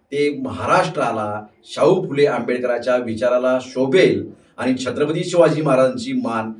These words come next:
या महाराष्ट्रातल्या जनतेला कुठेही खाली घालायला लागू नये, अशा पद्धतीचं यांनी वक्तव्य करावं, ही आज मी या सगळ्यांना शेवटची विनंती करतो. अन्यथा एक दिवस या सगळ्यांना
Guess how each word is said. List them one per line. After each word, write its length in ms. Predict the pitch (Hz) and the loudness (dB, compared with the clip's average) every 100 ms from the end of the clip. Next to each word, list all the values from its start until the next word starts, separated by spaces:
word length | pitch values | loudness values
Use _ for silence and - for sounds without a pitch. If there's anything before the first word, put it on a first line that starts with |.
| - _ - | -18 _ -4
या 260 | 113 202 | 2 2
महाराष्ट्रातल्या 680 | 180 160 165 165 156 151 156 | 2 2 0 0 -2 0 0
जनतेला 460 | 135 123 127 123 120 | 0 -2 -2 -2 -2
कुठेही 540 | - 123 185 233 - | -6 0 4 4 4
खाली 180 | 170 170 | 2 2
घालायला 300 | 147 143 131 | 2 2 0
लागू 160 | - | -2
नये, 220 | 110 104 107 - _ | -6 -6 -8 -16 _
अशा 300 | - 104 208 | -12 0 2
पद्धतीचं 500 | 226 214 170 165 165 | 4 2 0 -2 -2
यांनी 180 | 170 151 | 0 0
वक्तव्य 460 | 147 - 139 131 127 | 0 0 -2 0 0
करावं, 360 | 117 110 110 110 - _ - | -2 -2 -4 -8 -16 _ -2
ही 80 | 151 | 0
आज 320 | 127 156 160 - | 4 4 2 -2
मी 100 | 135 | -4
या 160 | 139 135 | 0 0
सगळ्यांना 440 | 131 107 127 226 | -2 2 4 6
शेवटची 360 | - 165 143 139 | 4 2 0 -2
विनंती 300 | 123 120 117 | -6 -6 -6
करतो. 460 | 107 107 107 107 - _ - | -8 -8 -8 -10 -12 _ 0
अन्यथा 600 | 139 196 247 233 - - - _ _ _ 131 | 4 8 8 6 0 -2 -10 _ _ _ 0
एक 360 | 165 220 - | 6 6 4
दिवस 420 | 156 147 123 - - _ _ - | 0 2 2 -2 -10 _ _ -6
या 160 | 156 | -6
सगळ्यांना 800 | - 131 127 156 208 - - - | -6 -4 0 4 4 2 -6 -10